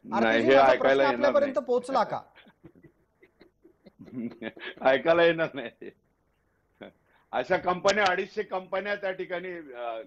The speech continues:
Speaker 1: का-, सरकारी कंपन्या विकल्या, त्या, त्यांचं कोणाचं खा-, खाजगीकरण केलं आणि जमिनी सुद्धा संपूर्ण र-, देश विकायला लागल्या आहेत, हे तिकडे लक्ष नाही.
Speaker 2: आपण, अ, एक,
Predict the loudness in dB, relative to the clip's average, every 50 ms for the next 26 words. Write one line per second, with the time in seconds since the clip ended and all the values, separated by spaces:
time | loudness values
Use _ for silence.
0 | -10 -10 -10 -10 -10 _ _ _ _ _ -12 -8 -6 -6 -6 -4 -6 -8 -6 -4
1 | -4 -4 -4 -4 -8 -10 -8 -6 -6 -4 -2 -2 0 0 0 -2 -4 -6 -12 -14
2 | -12 -10 -6 -2 0 0 2 2 2 0 0 -4 -12 _ _ _ _ _ _ _
3 | -6 -2 -2 -2 -2 -4 -8 -8 -6 -4 -4 0 0 0 0 -2 -4 -8 -8 -6
4 | -6 -6 -6 -6 -6 -4 -6 -4 -4 -6 -4 -6 -6 -6 -6 -10 -8 -4 -2 -2
5 | -2 -4 -4 -2 -2 0 2 4 4 4 4 2 0 -4 0 -2 0 0 0 -2
6 | -4 -4 -6 -8 -4 -2 -2 -2 0 -2 -4 -4 0 0 0 2 2 2 2 2
7 | 0 -2 -4 _ _ _ _ -4 2 4 4 4 4 2 -2 -2 2 2 4 4
8 | 4 2 0 0 -2 -2 -4 -2 -4 -4 -6 -6 -8 -8 -8 -8 -8 -4 0 2
9 | 2 2 0 -2 -4 -6 -6 -6 -6 -8 -12 -14 _ _ _ _ _ _ _ _
10 | _ _ _ _ _ _ _ -6 -4 -2 0 0 0 0 2 4 4 6 4 4
11 | 0 -4 -10 _ 2 4 4 4 4 -2